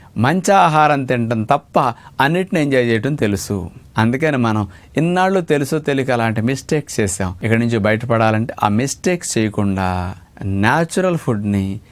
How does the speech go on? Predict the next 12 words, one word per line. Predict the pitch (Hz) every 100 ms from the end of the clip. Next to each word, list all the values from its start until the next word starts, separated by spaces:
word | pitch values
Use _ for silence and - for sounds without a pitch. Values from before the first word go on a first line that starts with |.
| 110
యథావిధిగా | 107 120 135 151 147 160 202 - _ 123
ఉన్నదాన్ని | 139 147 151 127
ఉన్నట్టుగా | 123 120 131 120
స్వీకరించడానికి | - 120 120 117 113 110 110 104 107
మన | 104 98
మనసుని | 90 120 156 180 147
మేకప్ | 120 131 143 - 120
చేసుకుని | 117 - 104 98 98 - - - -
తినటం | 110 110 117
మొదలెడితే | 107 104 104 92 98 90 - -
ఈజీగా | 131 151 135 113 101 135 185
అలవాటైపోతాయి. | 170 135 120 117 - 104 107